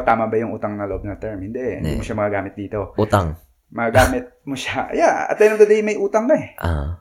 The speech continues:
Speaker 1: Gets mo? At the end of the day, isipin mo siya na, isipin mo lang kung paano mo siya mababalik. Kung hindi man sa kanila,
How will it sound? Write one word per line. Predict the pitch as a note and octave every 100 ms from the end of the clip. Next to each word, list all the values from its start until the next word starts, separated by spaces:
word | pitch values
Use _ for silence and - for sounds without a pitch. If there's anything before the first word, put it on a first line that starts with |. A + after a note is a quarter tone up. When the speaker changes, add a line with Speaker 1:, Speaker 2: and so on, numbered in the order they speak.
| _
Speaker 1:
Gets | E3 D#3
mo? | C3 C3
At | D3
the | F3
end | G3+ G#3+
of |
the | G#3
day, | D#3+ C#3+
isipin | C3+ - F3 D#3
mo | D#3
siya | D3 B2
na, | A#2 A2+ A2+ - _ - _ _
isipin | - F3 F3 E3+
mo | D#3+
lang | C#3
kung | C3+ B2
paano | C3+ C3+
mo | B2+ B2+
siya | - G#2
mababalik. | G2+ A2+ A2+ G#2+ G2 -
Kung | B2 B2
hindi | C3+ C#3
man | D3+
sa | C#3 C#3
kanila, | D3 D3 A2+ G2+